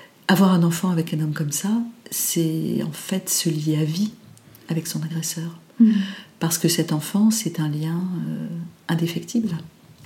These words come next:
Speaker 1: Et même si aujourd'hui on commence à comprendre qu'un père violent n'est pas forcément un bon père, et que parfois un père violent doit être déchu de ses droits parentaux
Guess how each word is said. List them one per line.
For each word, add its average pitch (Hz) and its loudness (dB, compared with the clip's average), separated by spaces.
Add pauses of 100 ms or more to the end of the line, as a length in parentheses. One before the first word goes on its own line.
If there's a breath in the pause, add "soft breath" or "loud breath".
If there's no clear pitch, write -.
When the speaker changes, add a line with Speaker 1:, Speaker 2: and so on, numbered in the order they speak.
(580 loud breath)
Speaker 1:
Et 170 8
même 175 8
si - 2
aujourd'hui 165 2
on 151 0
commence 151 -2
à - -4
comprendre 160 -4
qu'un 151 -2 (120)
père 156 -2
violent 151 0
n'est 151 -4
pas 151 -6
forcément 160 -6
un 156 -4
bon 151 -6 (100)
père, 156 -6 (920 loud breath)
et 165 4
que 165 0
parfois 165 -2
un 165 -4
père 160 -4
violent 156 0
doit 156 -6
être 147 -6
déchu 165 -4
de 165 -4
ses 170 -6
droits 165 -8
parentaux 165 -4